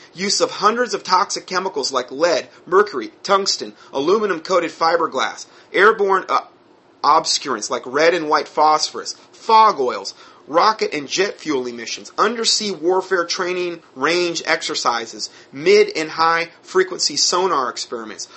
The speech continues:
both land and ocean exercises will use planes, drones, rockets, sonic booms. Other classified warfare testing experiments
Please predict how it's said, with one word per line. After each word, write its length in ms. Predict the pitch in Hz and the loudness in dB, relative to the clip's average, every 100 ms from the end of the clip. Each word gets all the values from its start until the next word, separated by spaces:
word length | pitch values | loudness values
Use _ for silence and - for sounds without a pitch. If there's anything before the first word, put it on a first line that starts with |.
| - | -6
both 180 | 170 156 | -2 -2
land 380 | 143 170 190 196 | 0 2 2 0
and 120 | 165 | 2
ocean 320 | 160 185 160 | 2 2 0
exercises 720 | 143 - 139 131 127 127 127 - - - | -6 -8 -2 0 0 -2 -8 -12 -20 -10
will 140 | 143 | -8
use 180 | 135 120 | -6 -8
planes, 520 | - 214 190 131 117 | -2 2 4 2 -6
drones, 420 | - 180 156 123 | -2 0 0 -2
rockets, 480 | 127 170 175 131 - | -2 0 0 -4 -4
sonic 400 | 202 190 190 - | 2 2 2 -6
booms. 300 | 151 123 117 - - | -10 -8 -12 -20 -6
Other 200 | - 190 | 0 2
classified 640 | 185 175 160 165 - 151 131 | 0 0 -2 -2 -2 -2 -2
warfare 340 | 139 151 156 | -4 -4 -4
testing 380 | - 160 - 139 | 0 0 0 -10
experiments 640 | 131 - 135 131 135 139 | -12 -6 -4 -4 -8 -12